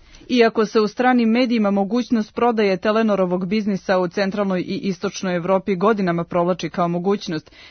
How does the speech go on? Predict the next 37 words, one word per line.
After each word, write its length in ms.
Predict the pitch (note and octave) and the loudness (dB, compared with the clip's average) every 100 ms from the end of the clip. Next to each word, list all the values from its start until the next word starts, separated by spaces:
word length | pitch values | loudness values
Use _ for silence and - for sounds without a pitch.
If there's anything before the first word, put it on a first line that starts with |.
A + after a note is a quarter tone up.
| - | -6
tek 160 | B3 | -2
je 80 | A3+ | -2
pre 160 | A#3+ B3 | 0 0
nekoliko 440 | B3 C4 A#3+ A3+ | 0 0 0 0
dana 240 | G3 C4 B3 | 2 2 2
stigao 400 | - C4 A#3 A3 | -2 0 0 2
i 140 | C4 C4 | -2 -2
formalni 480 | A#3 A3+ A#3 G#3+ F3 | 0 2 2 0 0
dokument 560 | F3 F3 G3 G#3 G3+ | -2 0 0 0 0
o 40 | G3+ | -2
interesovanju 680 | G3 F3+ F#3 - E3 D#3 D#3 | -2 -4 -4 -2 -2 -2 -4
za 140 | E3+ | -4
preuzimanje 680 | G3 F#3+ F#3+ G#3 G3 E3 D#3+ - - - | -2 0 0 0 0 0 -4 -8 -12 0
od 160 | B3 | 0
za 140 | G3+ F3 | 2 -2
sada 380 | - G#3+ G3+ G3 | 2 2 4 2
neimenovanog 760 | G#3 F3+ F3+ F3+ E3+ F3+ F3 - | 2 2 2 2 2 2 0 -2
potencijalnog 640 | D#3+ D#3+ D#3 - E3 E3+ | -4 -2 -4 -2 -2 -2
kupca. 480 | - F3+ E3+ - D3+ - - - | 0 -2 -2 -4 -6 -6 -20 -12
Konsultant 520 | - G#3 G#3+ G3 G#3+ F#3+ | -2 0 0 2 2 2
za 100 | F#3 | -2
strana 320 | G#3+ G#3 G3 | 2 2 4
ulaganja 440 | F#3 G3 A3+ G#3+ | 2 4 2 2
Milan 260 | F#3 F3+ F3+ | 2 0 0
Kovačević 540 | E3+ E3 E3 A3+ F#3+ | 2 2 2 -2 -2
podseća 480 | - F#3+ G#3+ A#3 G3+ | -2 0 0 -2 -2
da 140 | D#3+ | -2
Telenor 460 | D#3+ F#3+ G#3 G#3 E3 | 0 2 2 0 -2
u 40 | |
Srbiji 400 | D#3+ G3+ G3 A3+ | -6 -4 -2 -2
posluje 500 | G3 G3 G3 - G3+ | -2 0 0 0 2
još 200 | F#3+ F3+ | 2 0
od 80 | F#3+ | -2
dve 160 | E3+ F3 | 0 -2
hiljade 340 | - F3 E3+ | 0 -2 0
šeste 360 | E3+ D#3 - E3 | -2 -4 -4 -2
godine 420 | F3+ F3 D#3 | 2 2 0